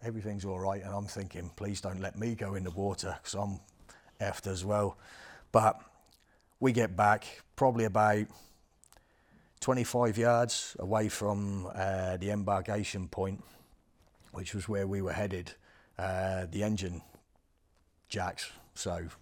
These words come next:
just dies. Uh, a couple of lads kind of pop over and swim us in. We're under fire again, mortars and artillery. So get the, get the lads up, get 'em in a basement. Um,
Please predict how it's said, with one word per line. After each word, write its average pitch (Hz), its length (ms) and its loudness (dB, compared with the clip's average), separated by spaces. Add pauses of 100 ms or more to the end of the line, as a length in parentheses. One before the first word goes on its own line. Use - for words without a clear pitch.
just - 320 -6
dies. 90 420 -2 (760)
Uh, 95 420 2
a - 60 -10 (100)
couple 127 260 2
of 101 60 4
lads 98 280 6
kind 104 260 0
of - 80 -10
pop - 240 -2
over 98 340 0
and 90 220 -6
swim 101 300 -2
us 87 180 -6
in. 92 320 -4 (580)
We're 95 500 -4
under 113 260 -2
fire 101 480 -2
again, 101 500 -6 (580)
mortars 101 380 -6
and 101 100 -8
artillery. 101 800 -8
So - 120 -16 (140)
get 80 160 -10
the, 82 80 -12 (360)
get 110 180 -2
the 92 80 -4
lads 92 320 -2
up, 95 260 -6
get 107 140 -2
'em 101 140 -2
in 95 100 -2
a 90 260 -2 (140)
basement. 101 560 -4 (960)
Um, 101 520 6